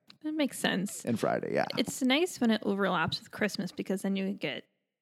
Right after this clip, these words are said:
Speaker 1: you're no school on Hanukkah, where it's the Christmas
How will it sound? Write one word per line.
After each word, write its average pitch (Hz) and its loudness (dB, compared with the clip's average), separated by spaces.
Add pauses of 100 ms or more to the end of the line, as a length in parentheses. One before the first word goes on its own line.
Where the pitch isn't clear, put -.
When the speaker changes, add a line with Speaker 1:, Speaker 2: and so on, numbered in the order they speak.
Speaker 1:
you're 208 0
no 208 6
school 208 2
on 180 2
Hanukkah, - -4 (920)
where 202 4
it's - -6
the 196 0
Christmas - -6